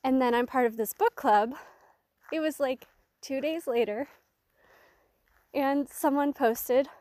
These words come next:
"The next book we're gonna be reading is Big Magic." I thought, "Oh my gosh, you know, sometimes in life there's signs and synchronicities that this is where you need to be. This book was choosing me."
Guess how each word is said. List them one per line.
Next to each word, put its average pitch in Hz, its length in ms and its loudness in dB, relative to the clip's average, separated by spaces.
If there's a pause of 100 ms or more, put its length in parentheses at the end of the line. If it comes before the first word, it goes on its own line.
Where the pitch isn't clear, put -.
(260)
"The 277 100 0
next 240 300 -4
book - 220 -8
we're 214 140 -4
gonna 240 180 -4
be 277 140 -6
reading 226 480 -4
is 247 240 -6 (100)
Big 233 180 2
Magic." 269 600 0 (340)
I 262 100 -2
thought, 214 360 2
"Oh 277 100 0
my 285 160 2
gosh, 262 460 -2 (720)
you 240 120 0
know, 226 100 -2
sometimes 277 540 -6
in 254 100 -4
life 214 260 -4
there's 208 220 -8
signs 214 640 -2 (480)
and 220 140 -10
synchronicities 233 960 -2
that 208 340 -4 (240)
this 226 300 -8
is 233 280 -4 (760)
where 226 320 0
you 262 120 0
need 277 220 -2
to 269 100 -12
be. 214 360 -2 (480)
This 233 180 0
book - 260 -6
was 220 220 -8
choosing 240 480 -4
me." 202 300 -6